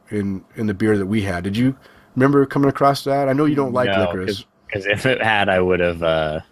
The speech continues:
Speaker 2: I would have commented on it.
Speaker 1: Okay.
Speaker 2: So, so, um,
Speaker 1: All right.
Speaker 2: yeah, for that reason, you know, I, <laughs> I'm not a,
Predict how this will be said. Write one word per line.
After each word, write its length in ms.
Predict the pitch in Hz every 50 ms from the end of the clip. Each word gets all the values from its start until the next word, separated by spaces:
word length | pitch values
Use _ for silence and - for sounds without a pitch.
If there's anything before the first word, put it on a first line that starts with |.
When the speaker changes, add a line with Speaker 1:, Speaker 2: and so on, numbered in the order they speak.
| _ _ -
Speaker 2:
I 60 | 90
would 100 | 80 76
have 100 | 78 76
commented 480 | - 82 78 76 78 76 73 - - 80
on 140 | - -
it. 140 | 76 73 - -
Speaker 1:
Okay. 300 | 214 214 - - 107 101
Speaker 2:
So, 240 | 107 - - - 104
so, 180 | 98 - - 80 73 76 76 - - - - - - - - - - - 170
um, 20 | -
Speaker 1:
All 180 | 87 82 78 76 76
right. 60 | - - -
Speaker 2:
yeah, 200 | 101 90 82 78
for 220 | - - - 107 101
that 120 | 92 87
reason, 300 | 90 87 80 85 80 80
you 80 | 82 82
know, 120 | 82 82
I, 80 | 82 82
<laughs> 260 | 82 85 87 95 117
I'm 120 | 110 - -
not 180 | 92 87 85
a, 180 | 80 76 87